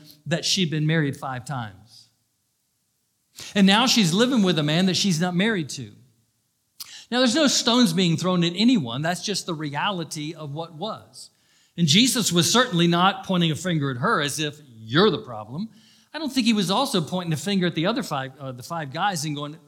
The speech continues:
"They're the problem." The fact was, this is reality. But what is this woman, why did this woman get married five times? Because she was searching for living water that would satisfy,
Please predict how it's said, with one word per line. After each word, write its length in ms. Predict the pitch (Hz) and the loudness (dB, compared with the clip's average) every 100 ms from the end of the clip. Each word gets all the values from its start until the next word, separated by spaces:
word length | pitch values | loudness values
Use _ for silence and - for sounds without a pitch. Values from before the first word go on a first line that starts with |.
| 117 | -6
"They're 240 | 202 269 | 0 0
the 80 | 165 | 0
problem." 460 | 120 139 113 101 95 _ _ _ | -4 -4 -6 -10 -20 _ _ _
The 140 | 156 147 | -4 -4
fact 480 | - 247 294 262 | -4 2 2 2
was, 640 | 151 135 123 143 196 - - _ _ _ _ _ | -2 0 0 -2 -4 -8 -14 _ _ _ _ _
this 300 | 120 160 165 | -2 0 0
is 160 | 170 175 | 0 2
reality. 720 | 175 170 185 139 117 98 101 _ _ _ _ _ _ _ _ | 2 2 0 -4 -8 -12 -16 _ _ _ _ _ _ _ _
But 180 | 196 190 | -2 2
what 200 | 262 285 | 2 4
is 240 | 277 190 | 4 4
this 260 | 220 220 185 | 4 2 2
woman, 640 | 214 226 226 220 220 - - _ _ | 2 4 4 2 0 -8 -18 _ _
why 320 | 170 185 247 | -4 0 2
did 160 | 320 294 | 4 4
this 240 | 277 - | 2 2
woman 240 | 226 240 233 | 2 4 4
get 180 | 196 190 | 2 2
married 280 | 240 190 | 2 0
five 240 | 175 170 156 | -2 -4 -4
times? 600 | 214 214 107 - - - _ _ _ _ _ _ _ _ _ _ _ _ _ _ _ _ _ _ _ _ _ _ _ _ - _ - | -4 -6 -10 -16 -20 -20 _ _ _ _ _ _ _ _ _ _ _ _ _ _ _ _ _ _ _ _ _ _ _ _ -20 _ 2
Because 320 | 208 214 202 | 4 4 4
she 180 | - 220 | 4 6
was 240 | 185 - | 4 4
searching 460 | 233 226 - 226 190 | 2 0 2 2 2
for 160 | 190 | 2
living 380 | 175 190 180 175 | 4 4 4 4
water 340 | 175 202 190 160 | 4 2 0 -2
that 180 | 170 | -4
would 120 | 165 139 | -4 -2
satisfy, 800 | 214 185 160 135 - 98 90 | -2 -2 -8 -12 -12 -16 -18